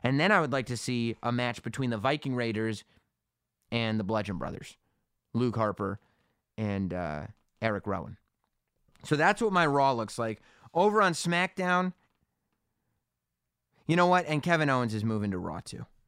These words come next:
I'm putting Kevin Owens on Raw. Over on SmackDown,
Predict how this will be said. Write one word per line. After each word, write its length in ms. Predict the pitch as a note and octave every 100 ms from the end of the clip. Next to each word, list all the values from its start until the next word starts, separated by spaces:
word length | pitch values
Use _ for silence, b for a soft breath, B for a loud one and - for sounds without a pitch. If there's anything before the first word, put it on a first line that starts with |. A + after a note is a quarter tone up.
| _ _ -
I'm 160 | C3
putting 220 | C#3+ C#3
Kevin 260 | A#2+ G#2+ F#2+
Owens 260 | E2 C2 G2
on 140 | F2+
Raw. 180 | F#2 E2 _ _ b b b b b
Over 280 | D#3+ F3+ F#3+
on 100 | F3
SmackDown, 680 | - D#3 D#3+ F3+ A3+ A#3